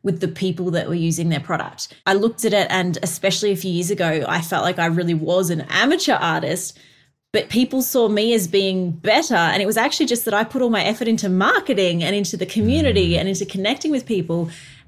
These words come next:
Speaker 1: And that's actually what made my product stand, stand out,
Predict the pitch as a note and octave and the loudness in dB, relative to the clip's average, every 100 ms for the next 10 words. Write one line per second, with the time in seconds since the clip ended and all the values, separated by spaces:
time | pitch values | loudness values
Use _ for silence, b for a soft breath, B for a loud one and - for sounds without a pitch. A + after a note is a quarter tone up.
0 | - G3+ F3+ D3+ A3+ F4+ D4+ - A#3 F#3+ | -2 0 2 2 2 0 -2 -2 0 0
1 | - F#3+ F3+ F3 E3+ E3+ - - E3+ E3 | 0 -2 0 -2 -2 -4 -4 -4 0 2
2 | E3 - - - E3+ D#3+ G#3 D#3 | 0 -4 -6 0 2 2 0 -2